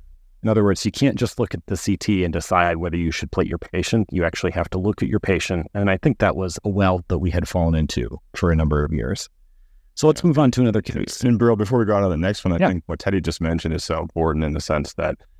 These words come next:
Speaker 2: the patient's respiratory s-, status is so critical when it comes to making these decisions. And that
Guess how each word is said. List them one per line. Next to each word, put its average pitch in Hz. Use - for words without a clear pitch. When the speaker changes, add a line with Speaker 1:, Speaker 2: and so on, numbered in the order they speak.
Speaker 2:
the -
patient's 82
respiratory 78
s-, -
status 73
is 71
so 82
critical 67
when 76
it 71
comes 73
to 87
making 73
these 71
decisions. 76
And 82
that 95